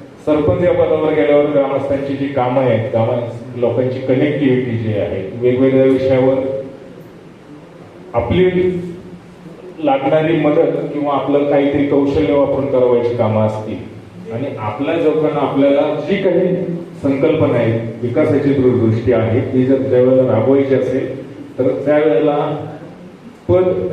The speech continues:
हे आल्यावर पद हे किती गरजेचं असतं त्यावेळेला जावं, जाणवलं. नितीन गडकरी काय म्हणतात की, "Politics is an instrument of social reform."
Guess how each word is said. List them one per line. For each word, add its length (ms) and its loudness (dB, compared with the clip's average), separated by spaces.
हे 80 -2
आल्यावर 560 2
पद 200 4
हे 60 4
किती 220 2
गरजेचं 440 2
असतं 240 -2
त्यावेळेला 380 2
जावं, 560 0
जाणवलं. 500 -4
नितीन 260 0
गडकरी 320 0
काय 320 0
म्हणतात 320 0
की, 60 -2
"Politics 300 2
is 100 4
an 360 0
instrument 480 -4
of 260 0
social 320 2
reform." 280 -2